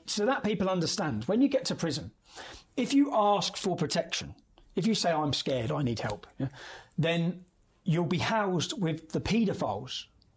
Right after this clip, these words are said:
Yeah? I'm never gonna do that. Ever.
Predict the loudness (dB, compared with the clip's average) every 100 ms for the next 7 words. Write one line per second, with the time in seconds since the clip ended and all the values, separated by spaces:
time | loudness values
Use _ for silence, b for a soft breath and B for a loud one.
0 | _ B B B B -4 -4 -8 B B
1 | 6 8 8 6 2 0 0 0 -4 -8
2 | -20 _ _ _ _ _ -2 0 0 -4